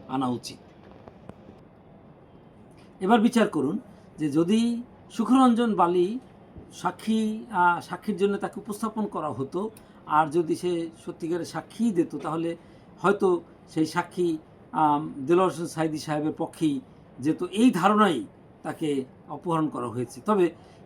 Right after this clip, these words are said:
কী, কীভাবে অপহরণ করা হয়েছে, কোথায় নিয়ে গিয়েছে, তার কিন্তু, আম, সুনিপুণ বর্ণনা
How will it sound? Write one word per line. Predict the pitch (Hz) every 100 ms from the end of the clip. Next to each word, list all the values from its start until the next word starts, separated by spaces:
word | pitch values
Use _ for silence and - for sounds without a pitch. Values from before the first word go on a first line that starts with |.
| -
কী, | 220
কীভাবে | 214 254 247 226
অপহরণ | 214 214 214 214
করা | 208 196
হয়েছে, | 175 196 202 202
কোথায় | 202 175 196 196
নিয়ে | 190 226
গিয়েছে, | 180 190 - 202 208 - -
তার | 196 190
কিন্তু, | 208 196 - 190 190 - - -
আম, | 175 156 151 160 - 156 151 - 139
সুনিপুণ | 127 - 202 220 214 208 185
বর্ণনা | 180 202 202 170